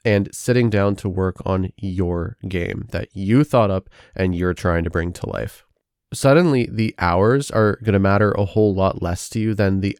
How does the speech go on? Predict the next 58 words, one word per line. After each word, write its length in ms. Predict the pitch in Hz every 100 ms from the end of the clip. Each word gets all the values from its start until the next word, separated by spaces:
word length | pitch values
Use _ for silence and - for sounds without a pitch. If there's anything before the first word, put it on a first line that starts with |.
| -
actual 540 | 101 - 107 92 -
tasks 720 | - - 117 113 92 - -
that 220 | - 101 98
you 100 | 92
complete 520 | - 90 - 92 -
each 320 | 101 87 -
day. 260 | - 85 -
And 160 | - 95
I 140 | 95
promise 540 | 92 - 95 90 95 -
you, 120 | 113
<laughs> 20 |
when 180 | 110 143
you're, 200 | 131 120 - - -
when 140 | 113
you're 80 | 110
working 240 | 110 117
on 140 | 127 110
games, 320 | 92 101 117
the 160 | 107 92
hours 340 | 90 95 101
just 240 | - 98
melt 440 | - 92 92 87 -
away. 400 | 87 - - 98 _ _ _
You're 100 | 107
not 140 | 110 117
gonna 100 | 131
be 80 |
sitting 280 | 123 113 104
there 120 | 101
twiddling 400 | 101 - 101 104
your 100 | 113
thumbs 340 | 107 87 85 82
trying 260 | - 92
to 40 | 92
keep 200 | - -
busy 240 | 85 87
till 180 | 82 95
the 140 | 90 -
end 200 | 85 85
of 100 | 82
your 140 | 87
workday. 400 | 85 87 - - -
You're 140 | 113
gonna 120 | 123 113
be 80 |
busting 480 | 107 90 110 - 151
your 140 | 147 113
ass 240 | 92 95
to 80 | 98
make 160 | 92
sure 240 | - 101 92
your 220 | 90 98
game 360 | 87 87 92 113
is 220 | 95 92
as 180 | 90 - _
awesome 460 | 87 87 - 85 80
as 180 | 82